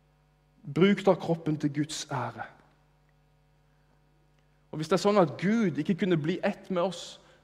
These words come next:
uten å gi hele seg, så burde heller ikke vi bruke denne gaven som sex er, og gjøre det motsatte. Og der har du det.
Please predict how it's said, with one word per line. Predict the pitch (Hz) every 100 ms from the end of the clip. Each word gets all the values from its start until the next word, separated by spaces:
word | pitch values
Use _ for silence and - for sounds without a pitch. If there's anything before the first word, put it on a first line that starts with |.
| _
uten | 165 175 - 190
å |
gi | 156 165 175 160 - _ _ -
hele | 185 165 160 175
seg, | 165 185 185 190 - - _ _ _ _
så | -
burde | 143 156 170 175
heller | 165 170 170 165 165
ikke | 165 170 156
vi | 165
bruke | 147 147 143 165
denne | 165 175
gaven | 165 170 175 185
som | - 170
sex | - 208 190 - -
er, | 170 190 180 - _ _ _ _ _
og | 156
gjøre | 147 151 160
det | 156
motsatte. | 151 147 - 165 - - 131 - _ - _ _ -
Og | 143 180
der | 175
har | 165 165
du | 165
det. | 170